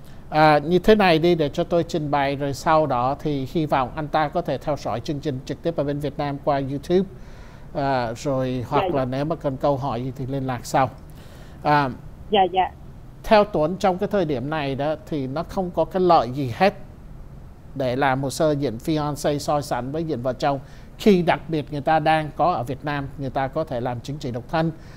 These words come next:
Speaker 1: công khai ngoại giao và đăng ký kết hôn. À, từ đây tới tháng tám thì nó còn nhiều thời gian để cho người ta đăng ký kết hôn. Cái lý do tôi nói như vậy là tại vì như thế này, à, fiancé đúng trước covid nó rất là nhanh, nhưng mà trong cái thời điểm covid vừa qua,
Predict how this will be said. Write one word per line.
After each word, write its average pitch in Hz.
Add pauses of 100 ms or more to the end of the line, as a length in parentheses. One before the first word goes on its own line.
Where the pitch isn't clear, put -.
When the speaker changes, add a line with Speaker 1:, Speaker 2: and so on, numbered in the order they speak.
(280)
Speaker 1:
công 156
khai 143
ngoại 135
giao 135
và 135
đăng 139
ký 131
kết -
hôn. 156 (560)
À, 135 (100)
từ 147
đây 156
tới 170
tháng 165
tám 139
thì 175
nó 139
còn 139
nhiều 143
thời 131
gian 139
để 123
cho -
người 131
ta 139
đăng 127
ký 127
kết 147
hôn. 151 (460)
Cái 202
lý 226
do 185
tôi 175
nói 170
như 202
vậy 135
là 131 (240)
tại 120
vì 131
như 147
thế 175
này, 156 (380)
à, 135 (260)
fiancé 180 (120)
đúng 170
trước 254 (100)
covid 165
nó 185
rất 214
là 185
nhanh, 160
nhưng 185
mà 180
trong 180
cái 208
thời 208
điểm 160
covid 185
vừa 170
qua, 196